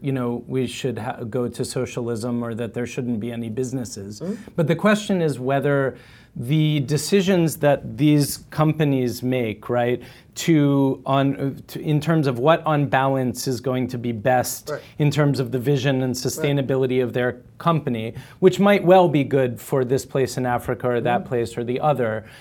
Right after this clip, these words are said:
Speaker 1: whether all that energy on balance ends up being best for everybody. I mean, because the energy is
Speaker 2: Right.
Speaker 1: motivated by the desire to have a successful company.
Speaker 2: Absolutely.
Speaker 1: Like, so, you know what I'm saying? Like,
Speaker 2: Yeah,
Speaker 1: whether
Speaker 2: I,
Speaker 1: all
Speaker 2: I,
Speaker 1: that activity
Speaker 2: I think so,
Speaker 1: on
Speaker 2: although,
Speaker 1: balance,
Speaker 2: although I have, I have known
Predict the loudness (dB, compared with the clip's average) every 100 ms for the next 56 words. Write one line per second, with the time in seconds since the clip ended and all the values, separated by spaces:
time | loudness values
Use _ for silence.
0 | -20 -20 -6 4 6 8 6 6 6 8
1 | 6 4 2 4 4 4 2 2 2 0
2 | 2 2 2 4 4 2 0 -4 -4 -2
3 | 0 2 0 0 0 0 0 2 2 0
4 | -6 -10 -4 0 0 0 -2 -2 0 4
5 | 4 4 2 0 2 2 2 2 4 4
6 | 4 4 2 2 0 2 2 0 -4 -2
7 | -2 0 -2 -4 -4 -6 -10 -8 -8 -8
8 | -10 -8 -6 0 0 0 -2 -2 0 0
9 | 0 -2 -12 -20 -16 2 6 6 4 2
10 | 4 4 4 2 2 4 4 6 8 8
11 | 10 10 10 10 10 6 4 2 4 6
12 | 4 6 4 6 6 8 8 8 6 6
13 | 4 2 2 4 2 0 -4 -2 -2 0
14 | 0 0 0